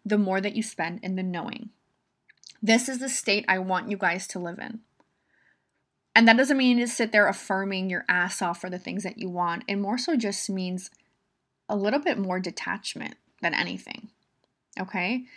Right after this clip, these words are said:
It's a little bit more of just pure acceptance that it's all mine and it's all here.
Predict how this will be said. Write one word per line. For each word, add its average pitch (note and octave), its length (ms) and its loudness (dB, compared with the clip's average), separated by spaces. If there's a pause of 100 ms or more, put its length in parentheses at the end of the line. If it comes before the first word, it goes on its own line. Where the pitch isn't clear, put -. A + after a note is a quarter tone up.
(360)
It's A3+ 140 0
a A3 60 4
little A#3+ 220 4
bit B3 120 4
more G#3 180 4
of F#3+ 140 0
just G#3+ 280 -4
pure G3 260 0
acceptance E3 680 -2
that - 160 -6
it's - 160 -12 (100)
all E3+ 160 0
mine D#3+ 420 -6 (280)
and F3+ 100 -4
it's F3+ 180 -8
all F3 180 -2
here. - 440 -10